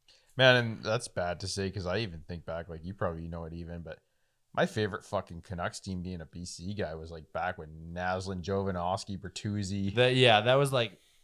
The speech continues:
Speaker 2: the first couple years that I ever watched hockey, I think.
Speaker 1: And that was forever ago
Speaker 2: I
Speaker 1: now.
Speaker 2: know. Well, it really wasn't, though. What was it, fifteen? Maybe
Speaker 1: I think it was
Speaker 2: closer
Speaker 1: younger
Speaker 2: to
Speaker 1: than that,
Speaker 2: twenty?
Speaker 1: even twelve.
Speaker 2: Was
Speaker 1: Like,
Speaker 2: it?
Speaker 1: I was twelve, so.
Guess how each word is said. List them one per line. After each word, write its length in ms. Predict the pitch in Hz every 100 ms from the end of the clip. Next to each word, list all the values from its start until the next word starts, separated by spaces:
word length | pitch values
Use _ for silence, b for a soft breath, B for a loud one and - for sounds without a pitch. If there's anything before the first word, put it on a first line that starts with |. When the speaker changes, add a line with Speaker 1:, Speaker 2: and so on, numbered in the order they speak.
| _
Speaker 2:
the 180 | 117 117
first 680 | 110 - - 123 120 - -
couple 260 | - 113 113
years 220 | 110 98
that 100 | 104
I 60 | 101
ever 160 | 98
watched 280 | 98 95 -
hockey, 340 | 95 87 - 90
I 40 |
think. 320 | 82 87 87 _ _ -
Speaker 1:
And 220 | 135 123
that 80 | 135
was 180 | 165 -
forever 480 | 101 101 131 143 127
ago 180 | 98 92
Speaker 2:
I 20 |
Speaker 1:
now. 240 | 120 127
Speaker 2:
know. 200 | 127 107 - _ _
Well, 260 | 127 120 110
it 200 | 107 104
really 340 | 131 165 196
wasn't, 360 | 143 170 208 165
though. 100 | 151
What 180 | 147 175
was 180 | 190 147
it, 80 | 110
fifteen? 560 | - 156 - 175 214 226 _ _ _ _ _ _ 120
Maybe 1120 | 123 139 151 170 196 214 226 220 226 226 233
Speaker 1:
I 40 | 170
think 80 | 180
it 60 |
was 120 | 285 127
Speaker 2:
closer 220 | 110 135
Speaker 1:
younger 120 | 165
Speaker 2:
to 20 |
Speaker 1:
than 40 | 104
that, 80 | 101
Speaker 2:
twenty? 180 | -
Speaker 1:
even 120 | 339 -
twelve. 400 | 95 92 131 170 _ _ _ _ _ _
Speaker 2:
Was 120 | - 117
Speaker 1:
Like, 100 | 113
Speaker 2:
it? 60 | 104
Speaker 1:
I 140 | 110
was 180 | 123 120
twelve, 360 | - 101 98 95
so. 320 | 101 92